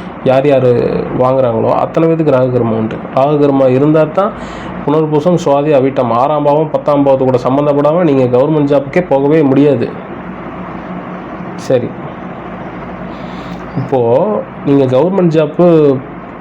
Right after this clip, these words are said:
ஆசைப்படுறீங்க, ரைட்டு. கவர்மெண்ட் ஜாப்ல இருக்கிறவங்க, ஆ, சரி, அதை விட்டுருங்க. இப்போ நம்ம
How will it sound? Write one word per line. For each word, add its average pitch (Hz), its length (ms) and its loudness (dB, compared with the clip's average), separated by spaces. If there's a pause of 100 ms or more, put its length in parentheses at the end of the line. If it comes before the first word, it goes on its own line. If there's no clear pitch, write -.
ஆசைப்படுறீங்க, 127 540 0
ரைட்டு. 110 260 -4 (1800)
கவர்மெண்ட் 190 480 2
ஜாப்ல 147 320 2
இருக்கிறவங்க, 131 460 2 (1300)
ஆ, 131 40 2 (540)
சரி, 131 180 2
அதை 131 180 2
விட்டுருங்க. 147 300 0 (1080)
இப்போ 127 200 0 (1040)
நம்ம - 160 0